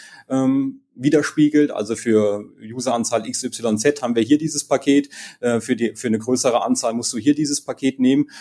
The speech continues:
Und darin haben wir tatsächlich auch schon den, ähm, kompletten Funktionsumfang dann von der Firewall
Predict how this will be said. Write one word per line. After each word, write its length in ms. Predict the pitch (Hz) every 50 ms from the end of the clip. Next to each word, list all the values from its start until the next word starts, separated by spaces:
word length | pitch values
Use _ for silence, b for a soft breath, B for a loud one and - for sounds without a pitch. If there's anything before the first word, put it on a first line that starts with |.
| B B _
Und 220 | 113 123 123 -
darin 320 | 117 107 123 127 147 131 107
haben 200 | 110 123 127 123
wir 120 | 127 127
tatsächlich 580 | - - 110 104 123 123 - - 131 123 - -
auch 160 | 117 117 -
schon 320 | - 120 117 120 120 110
den, 340 | 110 117 113 110 110 113 113 110
ähm, 480 | 110 110 110 107 107 110 107 107 107 _ _
kompletten 480 | - - 110 107 110 117 123 - 135 120
Funktionsumfang 920 | - 123 113 104 110 113 110 127 147 143 - 131 127 - - 120 117 113
dann 220 | 107 113 117 120
von 180 | 113 - 113 107
der 140 | 107 104 104
Firewall 640 | - 110 104 107 107 104 104 104 107 104 104 104 101